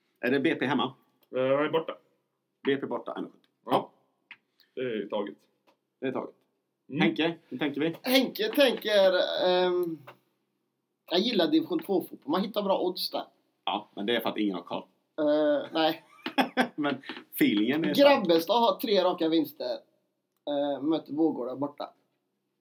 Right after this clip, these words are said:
Speaker 3: Jag spelar Grabbestad till två femtioåtta. Ehm.
Speaker 1: Mm.
Speaker 3: Bra odds.
Speaker 1: Ja.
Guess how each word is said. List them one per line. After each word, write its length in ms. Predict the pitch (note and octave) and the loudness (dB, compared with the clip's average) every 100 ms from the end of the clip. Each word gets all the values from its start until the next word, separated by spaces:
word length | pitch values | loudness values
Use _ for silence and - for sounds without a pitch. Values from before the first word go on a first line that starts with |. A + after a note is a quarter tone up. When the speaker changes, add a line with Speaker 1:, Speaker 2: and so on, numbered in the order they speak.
| _ _ _ _ _ - | _ _ _ _ _ -2
Speaker 3:
Jag 180 | E3 | -2
spelar 260 | D#3+ F3+ C#3 | 0 -2 0
Grabbestad 640 | C#3 D3+ A#2+ - G#2+ G2 | 0 -2 -2 -10 -10 -10
till 240 | B2+ C3+ - - | -10 -10 -12 -6
två 180 | E3 - | -4 -2
femtioåtta. 600 | B2+ B2 D3 B2+ - - _ _ _ _ _ _ _ _ _ _ _ _ _ _ _ _ _ _ _ - | -6 -6 -10 -10 -12 -16 _ _ _ _ _ _ _ _ _ _ _ _ _ _ _ _ _ _ _ -16
Ehm. 520 | B2+ B2 A#2+ A2 F#2+ _ _ _ _ _ _ _ _ _ _ _ _ _ _ _ _ C#3 | -12 -10 -10 -10 -12 _ _ _ _ _ _ _ _ _ _ _ _ _ _ _ _ -4
Speaker 1:
Mm. 280 | C3 C#3+ F3 | -2 -2 0
Speaker 3:
Bra 160 | E3 C3 | 2 2
odds. 280 | - - _ _ _ _ _ _ _ - | -4 -14 _ _ _ _ _ _ _ -6
Speaker 1:
Ja. 260 | D#3 A#2+ | -4 -4